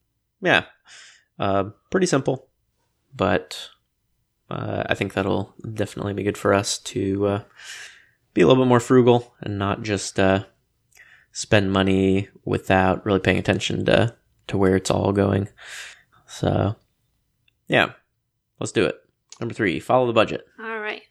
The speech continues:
Speaker 2: Well, my number three will hopefully help with following the budget.
Speaker 1: Okay.
Speaker 2: It is to only eat sugary stuff if I make it. Birthdays and,
Speaker 1: Yeah.
Speaker 2: and special occasions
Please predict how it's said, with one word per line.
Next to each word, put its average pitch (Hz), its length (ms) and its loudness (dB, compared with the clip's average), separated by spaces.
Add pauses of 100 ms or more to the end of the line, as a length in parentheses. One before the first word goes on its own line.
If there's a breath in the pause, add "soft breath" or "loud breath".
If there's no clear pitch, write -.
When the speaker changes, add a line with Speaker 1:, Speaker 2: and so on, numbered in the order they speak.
Speaker 2:
Well, 226 100 -12
my 269 140 -2
number 262 260 -2
three 277 400 0
will 247 380 2
hopefully 269 560 0
help 220 420 -4
with 214 240 -2
following 220 440 -6
the 208 60 -8
budget. 214 520 0 (160)
Speaker 1:
Okay. 120 240 0 (120)
Speaker 2:
It 247 200 6
is 240 240 8
to 254 240 2
only 339 440 2
eat 294 420 -2
sugary 285 480 0
stuff 277 560 4
if 247 200 -2
I 262 160 2
make 247 320 2
it. - 280 -10 (160)
Birthdays 320 640 4
and, 302 100 0
Speaker 1:
Yeah. - 180 2
Speaker 2:
and 277 160 -2
special 285 360 4
occasions 262 680 0